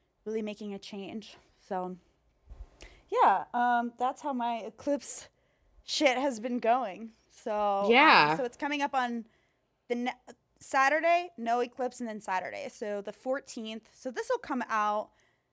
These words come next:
Speaker 1: um, and it'll be, we've had already had, this will come out in between the two eclipses. Um, so the one on Saturday is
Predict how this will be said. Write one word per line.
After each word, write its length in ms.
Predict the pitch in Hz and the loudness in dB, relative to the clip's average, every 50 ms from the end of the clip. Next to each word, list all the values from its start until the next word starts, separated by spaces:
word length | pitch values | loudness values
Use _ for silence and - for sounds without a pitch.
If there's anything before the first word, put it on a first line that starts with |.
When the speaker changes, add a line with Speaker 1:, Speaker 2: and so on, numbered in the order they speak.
| _ _ _ _ _ _ _ _ _ - | _ _ _ _ _ _ _ _ _ -8
Speaker 1:
um, 560 | 226 226 220 214 214 214 202 202 202 240 - _ | -4 -4 -2 -2 -2 -2 -4 -6 -10 -14 -14 _
and 140 | - 240 233 | -6 -6 -4
it'll 200 | 233 240 233 240 | -2 0 0 -2
be, 360 | 220 - 233 226 226 226 220 | -2 -4 -8 -12 -10 -10 -10
we've 240 | - 202 214 233 226 | -10 -10 -8 -6 -4
had 140 | 226 233 - - - | -4 -4 -4 0 4
already 340 | 233 233 240 240 240 254 247 | 4 4 4 4 0 -2 -4
had, 180 | 208 226 214 - - - | -4 -4 -4 -4 -6 -8
this 180 | - - - | -8 -6 -4
will 100 | - 359 | -6 -6
come 180 | - - 330 269 | -4 -4 -2 -2
out 180 | 269 254 - - | -2 -2 -4 -4
in 140 | 233 240 | -4 -4
between 380 | 240 247 226 - - - 220 214 | -4 -4 -6 -12 -12 -12 -10 -10
the 80 | 202 196 | -10 -10
two 200 | 202 - - - | -12 -14 -16 -16
eclipses. 680 | - - - - - - - 82 - - - - - - _ _ _ _ _ _ _ _ _ _ _ _ - | -18 -18 -20 -20 -16 -16 -16 -16 -16 -18 -18 -20 -20 -20 _ _ _ _ _ _ _ _ _ _ _ _ -8
Um, 480 | 214 208 208 196 139 - 233 226 220 208 _ _ _ _ _ | -6 -4 -4 -4 -6 -8 -10 -12 -14 -16 _ _ _ _ _
so 200 | - - - 247 | -8 -6 -4 -2
the 140 | 226 220 202 | 0 0 0
one 240 | 185 214 233 247 269 | 0 -2 -4 -2 -2
on 140 | 277 269 254 | -2 -4 -4
Saturday 680 | - - 214 214 220 226 214 220 220 220 214 214 214 - | -4 -4 -2 -2 -2 -2 -2 -4 -4 -4 -4 -6 -6 -6
is 500 | 214 208 202 202 196 202 196 196 - | -6 -6 -6 -6 -6 -8 -10 -12 -14